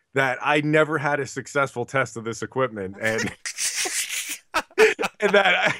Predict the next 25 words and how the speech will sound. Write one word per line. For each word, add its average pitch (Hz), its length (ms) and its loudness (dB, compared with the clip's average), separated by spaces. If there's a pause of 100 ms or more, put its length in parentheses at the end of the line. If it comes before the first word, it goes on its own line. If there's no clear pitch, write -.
(100)
but 185 100 2
I 175 80 6
had 180 160 2
to 202 60 -6
give 180 200 -2
it 175 80 -12
my 160 120 2
best 151 260 0
shot, 185 240 0
even 143 220 -6
though 139 280 0
it 139 140 -4
might 139 180 -2
be 135 120 -10
dangerous, 135 640 -6
right? 113 220 -6 (560)
So 147 320 6
I 139 160 -2
threw 151 240 -4
all 151 180 4
caution 147 420 0
to 165 120 -4
the 156 80 -2
wind, 131 380 2
and 113 520 -4